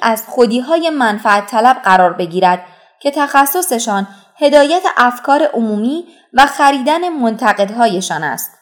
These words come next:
فناوری و روحیه عمومی تعیین خواهند کرد که چه پیش خواهد آمد، ولی در هر حال گام اولتان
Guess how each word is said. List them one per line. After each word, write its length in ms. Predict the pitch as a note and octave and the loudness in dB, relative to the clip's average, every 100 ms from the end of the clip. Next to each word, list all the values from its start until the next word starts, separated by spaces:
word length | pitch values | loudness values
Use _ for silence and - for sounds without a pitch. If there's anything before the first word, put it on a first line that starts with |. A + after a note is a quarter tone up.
| _ _ _ _ _ _ - | _ _ _ _ _ _ 0
فناوری 640 | C#4+ D4+ D#4 D#4 D#4+ F#4 | 2 2 2 2 2 0
و 160 | F4+ D#4+ | 0 0
روحیه 500 | C#4+ A#3+ A#3 C4+ D4 | 0 -4 -4 -4 -4
عمومی 580 | - A3+ A3 A#3+ D#4 F4 _ _ - | -4 -4 -2 -4 -4 -8 _ _ -4
تعیین 340 | C#4+ - F4 | -4 -2 -4
خواهند 500 | E4 A3 G#3 F#3 F#3 | 0 0 2 -2 -2
کرد 360 | G3+ F3+ E3+ - _ - | -2 0 0 -4 _ -8
که 80 | D4 | -4
چه 180 | - | -2
پیش 300 | F#4+ C#4+ G#3+ | -2 -4 -4
خواهد 360 | - F#3 F#3+ F3+ | 0 0 0 0
آمد، 340 | F3 E3+ E3+ - _ _ _ | 0 -2 -6 -10 _ _ _
ولی 200 | A#3+ A#3+ | 2 4
در 200 | A3+ A3 | 6 4
هر 180 | A#3+ B3 | 4 0
حال 320 | C#4+ E4+ F4+ F4+ _ _ - | 0 0 0 -2 _ _ 0
گام 240 | C4+ F#4 F#4 | 4 6 6
اولتان 640 | D#4+ B3+ A#3+ G3+ G3+ F#3 | 4 4 2 2 -2 -4